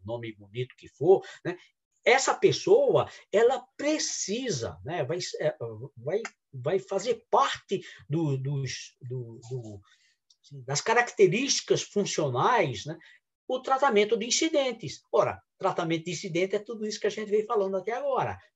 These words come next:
tá certo? Eu só vou pegar um daqueles frameworks e trazer agora para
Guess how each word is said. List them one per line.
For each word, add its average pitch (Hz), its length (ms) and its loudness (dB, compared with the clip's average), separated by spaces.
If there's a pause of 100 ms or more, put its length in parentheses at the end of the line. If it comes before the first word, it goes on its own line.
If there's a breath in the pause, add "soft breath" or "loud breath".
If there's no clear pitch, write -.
(160)
tá - 60 -16
certo? - 260 -4
Eu 156 60 4
só 135 180 6
vou 151 220 6
pegar 160 440 8
um 226 140 4
daqueles 165 400 2
frameworks 214 720 8 (280 loud breath)
e 330 100 2
trazer 208 580 8 (320)
agora 180 420 8
para 151 500 6